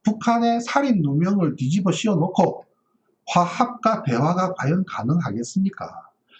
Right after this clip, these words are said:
그럼 초청을 하겠다라는 의지가 우리한테 있다면 적어도 천안함 사건에 대해서는 명쾌하게 정리를 해야 되지 않겠습니까? 라는 거죠. 그렇지 않고 그냥 초청만 한다고 하면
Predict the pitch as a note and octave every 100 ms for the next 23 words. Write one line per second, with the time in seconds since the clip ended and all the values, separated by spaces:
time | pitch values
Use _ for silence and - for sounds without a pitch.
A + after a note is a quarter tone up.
0 | - G#3 D#3 - D4+ - A3+ E3+ - E3+
1 | G3+ G3+ D#3 D3 D#3+ D#3+ A#2 A#2+ C#3+ F3
2 | A2+ A#2+ D3+ E3 D3 E3+ B2+ A#2 E3 D3+
3 | - _ _ _ _ - - - D3+ G3
4 | A3+ E3 - _ _ _ - A3 A#3+ B3+
5 | B3 - E3+ - G3+ G3+ E3 D#3+ F#3 G3
6 | D3 A3+ B3 - E3+ E3 F#3 F#3 C3 C#3
7 | F3+ F3+ - A3+ B3+ A3 - - C#3+ -
8 | G2+ - D3 - D3 - - - - -
9 | - C#3+ A#2 G#2+ A2+ B2+ A#2+ - - F3+
10 | _ _ - B3+ - F#3 F#3 G3 F#3 A#3+
11 | A#3+ F#3 C#3+ D#3 D#3+ C3+ A2+ D#3+ C#4+